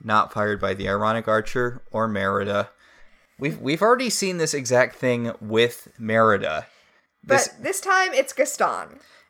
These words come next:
Speaker 1: And instead of hunting, uh, Belle to inspire
Speaker 2: Heroism.
Speaker 1: Yeah, he's just straight up trying to kill Rumpelstiltskin.
Speaker 2: And Rumpelstiltskin reminds Gaston of what you, Max, like to remind these characters of.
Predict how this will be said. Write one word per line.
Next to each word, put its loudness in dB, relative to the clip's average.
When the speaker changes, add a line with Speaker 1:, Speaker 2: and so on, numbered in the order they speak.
Speaker 1:
And -6
instead -4
of -2
hunting, -2
uh, 0
Belle 4
to -6
inspire 0
Speaker 2:
Heroism. 0
Speaker 1:
Yeah, 2
he's -4
just -8
straight 0
up -2
trying -4
to -8
kill -6
Rumpelstiltskin. -8
Speaker 2:
And -2
Rumpelstiltskin -2
reminds 2
Gaston 2
of 0
what 0
you, -6
Max, -4
like 0
to -8
remind -4
these -10
characters -2
of. 0